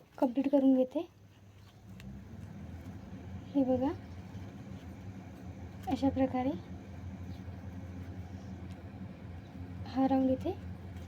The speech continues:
कंप्लीट झालेला आहे. तर त्यानंतरचा राऊंड इथे तीन चैन, आधी एक, दोन, तीन, आता दोन याचा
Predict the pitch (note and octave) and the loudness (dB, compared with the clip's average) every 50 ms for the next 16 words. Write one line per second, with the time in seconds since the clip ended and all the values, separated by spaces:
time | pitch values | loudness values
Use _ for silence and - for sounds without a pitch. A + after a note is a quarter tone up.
0 | - - - - - C#4 C4 - C4 B3+ C4+ C4+ C4 B3+ B3+ B3 B3 B3 B3 A#3+ | -8 -8 -8 4 8 8 8 8 8 6 8 8 8 6 4 4 2 2 0 2
1 | A3+ C4 D#4 F4+ - - - - - - - - - - - - - - - - | 6 6 6 6 4 -4 -10 -10 -12 -10 -10 -10 -10 -10 -10 -10 -12 -10 -10 -10
2 | - - - - - - - - - - - - - - - - - - - - | -8 -8 -8 -8 -8 -8 -8 -8 -8 -8 -8 -8 -8 -8 -8 -8 -8 -8 -8 -8
3 | - - - - - - - - D4 C#4+ D4 D4 D#4 D#4+ D4+ D4 D4 C#4 - D4 | -8 -8 -8 -8 -8 0 4 4 8 12 12 12 12 12 12 12 12 12 10 12
4 | C#4 C#4 C#4 C#4 C#4 C4+ - D4+ D#4+ F#4 - - - - - - - C#4 C4+ C4+ | 12 12 12 12 12 12 10 8 8 8 4 -2 -6 -8 0 10 12 12 12 12
5 | C4 - C#4+ C4+ C#4 D4+ D4+ D4 C#4 A#3+ C#4 D#4+ F#4+ G4+ - - - - - - | 12 12 12 12 12 12 12 12 10 10 8 8 6 4 2 -6 -10 -8 -8 -10
6 | - - - - C4 C4 C#4 D4 - - - - - - - - - - - - | -10 -4 6 8 10 10 10 10 6 0 -8 -10 -10 -10 -10 -8 -8 -6 -6 -6
7 | - - - - C4+ B3+ B3+ B3+ C4 D#4 E4+ - - - - - - - - - | -6 -6 0 2 6 8 10 10 10 8 6 2 -4 -6 -8 -8 -10 -10 -8 -8
8 | - - - - - - - - - - - - - - - - D4 C#4 C#4 E4 | -6 -6 -6 -6 -8 -8 -8 -8 -8 -8 -8 -8 -8 -4 6 8 10 10 10 8
9 | F4 - - - - - - - - - - - - - - - - - - - | 6 0 -6 -6 -6 -8 -8 -8 -8 -8 -8 -8 -8 0 0 0 0 0 -6 -8
10 | - - - - - - - - - - - - - - - - - - - - | -8 -8 -8 -10 -10 -10 -10 -10 -10 -10 -8 -8 -8 -8 -10 -10 -10 -10 -10 -8
11 | - - - - - - - - - - - - C4+ - - D4 D4+ F4 F4+ - | -8 -8 -8 -8 -8 -8 -8 -8 -8 -8 -2 -2 -2 2 4 4 4 4 2 -2
12 | - - - - - - - A#3+ C4+ C#4 C#4 C#4+ C4+ - - C#4+ | -8 -8 -8 -8 -2 6 12 12 12 12 12 12 12 12 8 4